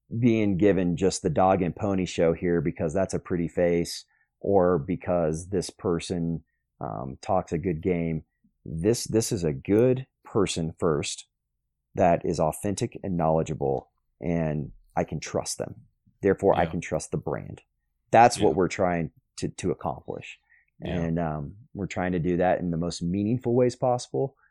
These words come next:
Speaker 1: through the best quality product, uh, through the, excuse me, the best quality, um, content that matches the best quality product.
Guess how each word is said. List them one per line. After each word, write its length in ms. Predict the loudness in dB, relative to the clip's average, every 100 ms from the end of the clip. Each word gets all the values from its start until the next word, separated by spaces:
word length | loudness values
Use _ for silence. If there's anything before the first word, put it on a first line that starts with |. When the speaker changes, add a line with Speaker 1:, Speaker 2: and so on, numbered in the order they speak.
| _ _
Speaker 1:
through 180 | 0 2
the 200 | 2 -2 -10 -2
best 260 | 0 0 2
quality 360 | 6 6 4
product, 560 | -2 -2 0 0 -2 -8 -12 _ _ -4
uh, 220 | -2 -2
through 160 | -2
the, 80 | 0 0
excuse 300 | -2 -2 -2
me, 40 | 0
the 80 |
best 200 | 0 -2
quality, 460 | 2 2 2 0 -4 _ _ -10
um, 440 | -4 -2 -2 -6 -10
content 500 | -8 -4 -4 -4 -6 -6
that 120 | -6
matches 360 | -4 -4 -6 -6
the 60 |
best 220 | -4 -4
quality 260 | -4 -4 -4
product. 440 | -4 -2 -2 -6